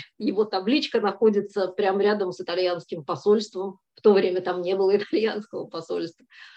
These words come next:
В общем, э, такое ощущение, что, э, ну, что-то как бы,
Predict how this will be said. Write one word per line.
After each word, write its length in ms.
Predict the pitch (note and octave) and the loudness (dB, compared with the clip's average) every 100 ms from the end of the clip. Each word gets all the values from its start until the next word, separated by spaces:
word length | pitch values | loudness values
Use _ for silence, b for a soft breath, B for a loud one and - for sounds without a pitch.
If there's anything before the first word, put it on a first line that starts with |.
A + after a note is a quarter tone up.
| B B B _ | B B B _
В 80 | F#3+ | 4
общем, 340 | A#3+ C4 C4 A#3 | 4 4 2 2
э, 420 | A3 A3 A3 G#3+ G#3+ | 4 4 4 2 0
такое 340 | G#3+ C4+ B3 | 0 6 4
ощущение, 600 | A#3+ A3+ - C#4+ C#4 A3+ | 4 -4 -4 -2 2 2
что, 920 | A3 - A3 G#3 G#3 G#3 G3+ G#3 G3+ _ _ _ - | 0 -4 -2 0 0 0 0 -2 -6 _ _ _ -14
э, 320 | G3 F#3+ F#3+ F#3+ _ _ _ _ _ _ _ _ _ | -8 -6 -6 -10 _ _ _ _ _ _ _ _ _
ну, 180 | G#3+ A#3 | 4 4
что-то 480 | A#3 - - D4 C4+ | 4 -2 -4 -2 -2
как 280 | B3+ C4 B3 | 4 4 6
бы, 160 | A#3 | 4